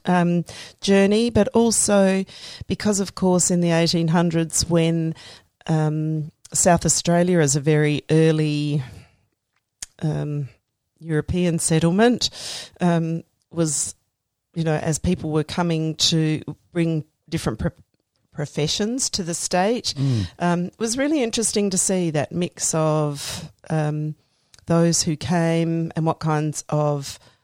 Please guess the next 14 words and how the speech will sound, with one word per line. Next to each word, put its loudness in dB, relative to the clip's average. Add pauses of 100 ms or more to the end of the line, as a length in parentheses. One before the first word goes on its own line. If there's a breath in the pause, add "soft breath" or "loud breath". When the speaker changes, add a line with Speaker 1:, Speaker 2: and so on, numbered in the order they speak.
(140 soft breath)
Speaker 1:
crafts 0 (880)
and, 0 (300)
Speaker 2:
Mm. -10
Speaker 1:
um, -4 (160)
early 0
skills -2
were 0
required, -2
or -4
skills -2
were -6
required 2
for -8
that, -6